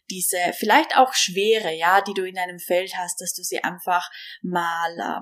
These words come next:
dass du es wie schmelzen lässt, ja. Da ist jeder Mensch ein bisschen anders. Was würde dir hier jetzt beitragen, damit du genau diese, vielleicht auch Missverständnisse, ja, dass du diese loslassen kannst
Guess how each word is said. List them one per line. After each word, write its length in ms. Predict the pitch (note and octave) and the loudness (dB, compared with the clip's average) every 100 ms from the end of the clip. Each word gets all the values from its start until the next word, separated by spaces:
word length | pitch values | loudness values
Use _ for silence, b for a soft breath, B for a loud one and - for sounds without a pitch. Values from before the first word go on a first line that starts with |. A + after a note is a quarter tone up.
| - | -6
dass 140 | F#3+ | -2
du 60 | - | -2
es 100 | G#3+ | -2
wie 60 | A#3+ | -2
schmelzen 560 | - F#3+ G3+ - F#3 | -2 -2 -4 -6 -6
lässt, 300 | E3 - - | -8 -6 -4
ja. 240 | F#3+ G3+ A#3+ B B - - | 2 2 0 B B -18 -2
Da 100 | G3 | -2
ist 120 | G#3 | 0
jeder 260 | A3 A#3 B3+ | 4 6 6
Mensch 280 | A#3 A3 - | 4 -2 -4
ein 60 | |
bisschen 300 | G#3 - F#3+ | -4 -2 -2
anders. 540 | - G3+ A#3 A3 G#3+ - - | 0 -2 2 2 4 -2 2
Was 340 | F#3+ A3 - | 4 4 2
würde 180 | G#3+ G3+ | -2 -4
dir 160 | G3+ | -10
hier 300 | F#3 - G#3+ | -10 -8 -6
jetzt 280 | A3 F#3 - | -4 -4 2
beitragen, 760 | - E3+ G3 - E3 E3 G3 G3 B B - | 4 6 4 -2 -2 -2 -2 -12 B B -6
damit 380 | F#3+ F#3+ F#3+ | -6 -6 -12
du 80 | F#3 | -4
genau 500 | F#3+ F3+ F3 G3 A#3+ A#3 | -2 0 4 4 4 2
diese, 300 | G#3+ G#3 F#3 | -2 -2 -2
vielleicht 280 | - A#3 A#3+ | 2 2 4
auch 140 | G#3+ | 0
Missverständnisse, 1040 | G#3 B3+ - F4+ - F#3+ E3+ - F3 - E3 | 6 4 4 0 2 2 0 -4 -6 -4 -4
ja, 260 | D3+ D#3 A#3 | -2 0 0
dass 160 | A3 | -2
du 100 | - | -6
diese 260 | G#3+ G3 F#3 | -8 -2 -2
loslassen 720 | F3+ F3 B3 C4+ C#4 - C#4 - | -2 -4 -2 0 0 2 2 2
kannst 460 | B3 C4 - - | 0 0 -2 -6